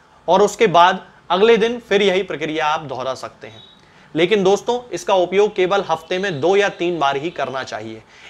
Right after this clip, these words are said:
इसलिए अल्टरनेट डे यदि इस प्रक्रिया को अपनाया जाए तो ना केवल ये आपके बालों की रूसी को खत्म करने में आपकी हेल्प करेगा, यहाँ तक कि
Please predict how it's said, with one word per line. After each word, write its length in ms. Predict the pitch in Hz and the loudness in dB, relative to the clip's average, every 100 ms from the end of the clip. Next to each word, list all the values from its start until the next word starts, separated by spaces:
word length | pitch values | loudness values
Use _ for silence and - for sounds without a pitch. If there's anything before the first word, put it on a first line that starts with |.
| - | -6
इसलिए 440 | 180 214 220 240 240 - 160 | -2 2 4 2 0 -4 0
अल्टरनेट 640 | 208 226 233 233 240 226 | 2 2 2 2 2 0
डे 240 | 160 202 | 2 4
यदि 300 | 208 190 190 | 4 0 -2
इस 120 | 190 190 | -4 -6
प्रक्रिया 440 | 175 170 170 170 | -8 -4 0 0
को 140 | 170 156 | 0 -2
अपनाया 400 | 135 147 160 170 | -2 -2 0 2
जाए 220 | 160 175 - _ - | 0 -4 -12 _ -6
तो 80 | 156 | -4
ना 260 | 147 190 185 | -2 -2 0
केवल 240 | 196 196 | 0 0
ये 140 | 196 175 | -2 0
आपके 360 | 147 156 185 | -2 -2 -4
बालों 300 | 131 135 160 | 0 0 -2
की 160 | 175 151 | -6 -6
रूसी 320 | 131 165 220 | -6 -6 -4
को 100 | 208 | -4
खत्म 300 | - 185 190 | -4 -4 -6
करने 280 | 170 151 151 | -6 -6 -6
में 120 | 147 | -6
आपकी 280 | 139 135 131 | -6 -6 -10
हेल्प 300 | 113 151 185 | -2 -2 -2
करेगा, 360 | 165 139 131 135 - - - _ - | -4 -2 -4 -6 -14 -20 -20 _ -4
यहाँ 280 | 147 196 214 | 2 2 2
तक 160 | 220 | -4
कि 180 | 226 | -4